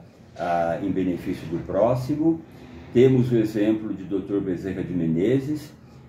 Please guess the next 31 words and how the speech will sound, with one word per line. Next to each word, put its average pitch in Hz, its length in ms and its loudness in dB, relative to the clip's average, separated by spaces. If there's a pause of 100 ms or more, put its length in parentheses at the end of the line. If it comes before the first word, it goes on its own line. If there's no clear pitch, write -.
(140)
que 95 100 -6
foi 101 640 2 (260)
um, 87 80 -6
um, 95 760 -4
o, 95 100 -8
como, 98 240 -6 (100)
como 101 220 0
é 98 60 -2
chamado, 95 580 -2 (100)
o 90 80 -4
médico 101 460 0
dos 82 160 -10
pobres, 120 520 0
que - 100 -10
dedicou 101 540 -6
também 98 400 -2
toda 117 280 -2
a 107 60 -2
sua 98 240 -2
vida 117 520 -2 (400)
em 98 160 -2
auxílio 95 720 2 (220)
daqueles 92 500 -4
que, 82 800 -2 (260)
que - 60 -12
mais 92 260 -4
necessitam. 131 920 0 (500)
Temos 120 600 4
uma 110 180 0
irmã 107 280 2
Dulce, 143 840 2